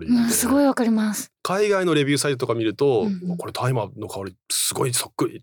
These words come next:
Speaker 2: えー、そうなんだ。疑似体験。
Speaker 1: そう。そうですね。
Speaker 2: これは。これ、あ、さっきのはアヘンの匂いにすごい近いんですかね？それとも近くはない？
Speaker 1: いや、それあくまでもイメージなので、
Speaker 2: イメージですね。
Speaker 1: アヘンの香りに近づけてるわけではないと思いますね。
Speaker 2: あー、
Speaker 1: これはでも
Speaker 2: ただこっちは近づけてる。
Speaker 1: 大麻の香りに近づけて作ってるみたいですね。
Speaker 2: まあ、そう思うと、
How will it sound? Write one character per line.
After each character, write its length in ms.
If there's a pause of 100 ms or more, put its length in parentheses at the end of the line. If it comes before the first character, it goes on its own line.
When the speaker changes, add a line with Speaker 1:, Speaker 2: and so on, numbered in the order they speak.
Speaker 2:
え 40
ー、 580
そ 220
う 40
な 140
ん 60
だ。 340
疑 140
似 100
体 240
験。 240
Speaker 1:
そ 60
う。 20
そ 180
う 40
で 60
す 60
ね。 60
Speaker 2:
こ 60
れ 100
は。 100 (480)
こ 80
れ、 80
あ、 140
さ 160
っ 80
き 100
の 80
は 160
ア 80
ヘ 160
ン 80
の 80
匂 220
い 20
に 80
す 140
ご 80
い 60
近 240
い 80
ん 40
で 80
す 80
か 80
ね？ 140
そ 80
れ 40
と 80
も 80
近 200
く 20
は 80
な 60
い？ 20
Speaker 1:
い 20
や、 0
そ 60
れ 60
あ 80
く 100
ま 80
で 80
も 280 (200)
イ 100
メ 140
ー 20
ジ 80
な 60
の 140
で、 100
Speaker 2:
イ 20
メ 100
ー 20
ジ 60
で 20
す 60
ね。 60
Speaker 1:
ア 40
ヘ 160
ン 40
の 120
香 260
り 80
に 120
近 200
づ 240
け 80
て 80
る 60
わ 60
け 40
で 80
は 100
な 80
い 60
と 60
思 100
い 40
ま 100
す 80
ね。 80
Speaker 2:
あ 60
ー、 20
Speaker 1:
こ 140
れ 60
は 100
で 60
も 120
Speaker 2:
た 100
だ 80
こ 80
っ 60
ち 80
は 120
近 0
づ 40
け 40
て 60
る。 60
Speaker 1:
大 80
麻 80
の 80
香 40
り 60
に 60
近 200
づ 120
け 80
て 120
作 180
っ 20
て 100
る 60
み 60
た 60
い 40
で 60
す 100
ね。 120
Speaker 2:
ま 120
あ、 40
そ 200
う 20
思 220
う 80
と、 180